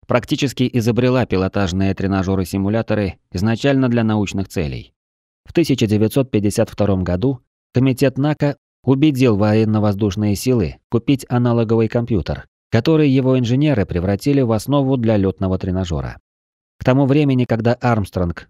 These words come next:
прибыл на авиабазу Эдвардс, пилотажные симуляторы уже внесли значительный вклад во многие исследовательские программы, а особенно в проекты Икс один Би и Икс два. И последние из них нака хотел получить у В В С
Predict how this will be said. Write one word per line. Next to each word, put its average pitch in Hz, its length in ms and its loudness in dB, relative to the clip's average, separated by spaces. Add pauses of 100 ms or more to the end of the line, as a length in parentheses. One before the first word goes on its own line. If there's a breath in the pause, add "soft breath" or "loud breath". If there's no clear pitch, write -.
прибыл 107 360 2
на 101 200 0
авиабазу 98 680 0
Эдвардс, 101 500 -4 (320)
пилотажные 113 640 2
симуляторы 135 640 0
уже 131 320 0
внесли 123 400 0
значительный 107 600 0
вклад 117 420 -4 (100)
во 107 160 0
многие 113 580 2
исследовательские 95 840 -2
программы, 82 540 -4 (260)
а 156 160 -4
особенно 143 400 0
в 123 60 -8
проекты 107 580 0 (240)
Икс 120 300 -2
один 95 320 0
Би 123 400 0
и 110 100 2
Икс 95 340 -4
два. 90 300 -2 (380)
И 98 100 0
последние 92 640 0
из 92 240 -4
них 117 260 -2 (280)
нака 131 340 2
хотел 127 400 0
получить 110 580 0
у 110 180 2
В 95 160 2
В 92 60 0
С 101 360 0